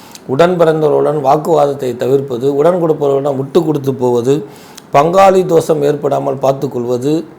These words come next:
நன்மை பயக்கும். உங்களுடைய இரண்டாவது பிள்ளையினால் மனக்கசப்பு, மன சஞ்சலம் ஏற்படுவதற்கு வாய்ப்புகள் நிறைய இருக்குது. மனைவியினுடைய உடல் ஆரோக்கியம் மேம்படும். கன்னிராசியில் இருக்கக்கூடிய பெண்களுக்கு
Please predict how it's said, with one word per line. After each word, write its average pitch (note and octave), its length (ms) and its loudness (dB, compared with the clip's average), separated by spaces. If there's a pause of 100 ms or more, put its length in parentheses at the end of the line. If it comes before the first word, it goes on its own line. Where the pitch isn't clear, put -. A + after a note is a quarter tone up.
(140)
நன்மை D#3+ 400 0
பயக்கும். C3+ 500 -2
உங்களுடைய C3+ 420 0
இரண்டாவது F3 440 2
பிள்ளையினால் D3 520 -2
மனக்கசப்பு, C#3+ 800 -4 (420)
மன D3 180 0
சஞ்சலம் C#3+ 460 -2
ஏற்படுவதற்கு B2+ 560 -2
வாய்ப்புகள் C3 420 0
நிறைய A#2+ 280 -2
இருக்குது. A#2 260 -4
மனைவியினுடைய D3 600 0
உடல் C3 240 -2
ஆரோக்கியம் B2 520 -4
மேம்படும். G#2 380 -6 (560)
கன்னிராசியில் F#3 580 4
இருக்கக்கூடிய D#3 380 0
பெண்களுக்கு C3 640 -4